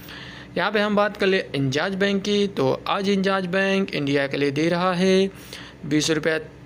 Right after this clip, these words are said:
तिरासी पैसा और बांग्ला-, पाकिस्तान के लिए बासठ रुपया बत्तीस पैसा, नेपाल के लिए तैंतीस रुपया उनसठ पैसा और बांग्लादेश के लिए छब्बीस रुपया तिहत्तर टक्का।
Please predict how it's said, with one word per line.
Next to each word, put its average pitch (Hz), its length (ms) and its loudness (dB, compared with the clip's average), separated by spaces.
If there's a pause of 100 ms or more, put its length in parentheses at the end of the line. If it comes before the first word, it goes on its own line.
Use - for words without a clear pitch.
(600)
तिरासी 151 400 0
पैसा 202 380 0
और 165 260 -2
बांग्ला-, 156 520 -4
पाकिस्तान 147 480 -2
के 151 60 -2
लिए 151 100 0
बासठ 135 340 -2
रुपया 139 180 -4
बत्तीस 143 560 -4
पैसा, 196 320 0
नेपाल 165 400 0
के 143 60 0
लिए 143 100 2
तैंतीस 147 360 -2
रुपया 156 260 -2
उनसठ 143 540 -4
पैसा 190 400 0
और 156 200 -2
बांग्लादेश 139 460 -2
के - 160 -2
लिए 190 160 4
छब्बीस 143 420 -2
रुपया 165 220 -2 (1400)
तिहत्तर 143 320 -2
टक्का। 156 640 -4